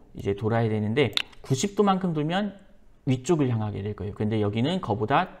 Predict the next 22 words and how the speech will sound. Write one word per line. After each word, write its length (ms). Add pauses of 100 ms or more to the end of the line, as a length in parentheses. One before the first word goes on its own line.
더 840
왼쪽으로 520
틀어줘야 400
되니까 420 (300)
백이십 520
도로 200
놓고요. 340 (540)
그 100
다음에 560 (1200)
이제 220
앞으로 400
이동을 400
하면 400 (1040)
백오십만큼 960
이동을 320
하면 480 (640)
이제 220 (120)
여기 320
이 160
부분이 340
그려질 380
거예요. 240